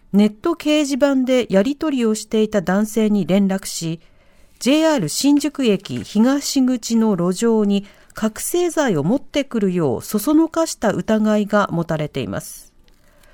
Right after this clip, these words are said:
今野容疑者らはYouTubeのガッツチャンネルを運営し、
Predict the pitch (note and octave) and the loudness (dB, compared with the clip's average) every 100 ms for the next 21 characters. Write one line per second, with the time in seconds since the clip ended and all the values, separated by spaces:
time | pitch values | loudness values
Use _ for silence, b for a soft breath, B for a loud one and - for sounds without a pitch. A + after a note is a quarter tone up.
0 | b b b - E4+ F4+ E4 G#3+ G3+ G3 | b b b -4 0 2 2 4 2 0
1 | G3 D#3+ D3 C3 B2 B B B A3+ C#4+ | -2 -2 0 0 -2 B B B 0 0
2 | - D4 C#4 F3 D#3 D3 - - C#3+ F3 | -2 -2 0 0 2 2 0 -6 -2 -2
3 | - - - - F4+ F4 B3 D3+ B2 B2 | -2 -8 -6 -4 -2 0 0 0 -2 0
4 | F3+ E3+ E3 D#3+ - D3+ C#3+ | 0 0 0 -2 -4 -6 -6